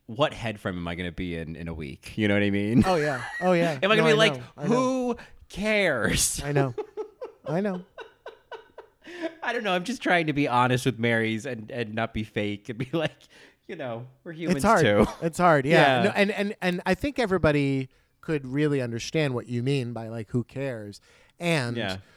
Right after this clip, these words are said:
Speaker 2: we, the, the reminder of why we do it is to escape for just an
Speaker 1: Uh, of
Speaker 2: hour,
Speaker 1: course.
Speaker 2: you know?
Speaker 1: Of course. Of course. It's just, you know,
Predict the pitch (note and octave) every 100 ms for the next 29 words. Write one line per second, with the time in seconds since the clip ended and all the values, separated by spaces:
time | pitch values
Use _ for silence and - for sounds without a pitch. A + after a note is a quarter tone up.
0 | _ D3 D3 D3+ D3+ - D#3 C#3+ C#3 C#3+
1 | D#3+ E3 D3 B2+ A2+ B2 B2 A#2+ A#2 C3
2 | D#3 B2 A2 - A#2 G2+ - A2 F2 -
3 | - - C3 A#2 C3 C3 - - - D3+
4 | D#3 - C#3+ A2 C#3 C3+ B2+ B2+ - C3+
5 | - E3 G#2+ F#2 E2 - A2+ - F#2 D#2+
6 | F2+ B2+ F#2+ - A#2+ G2+ - A2+ G2 E2+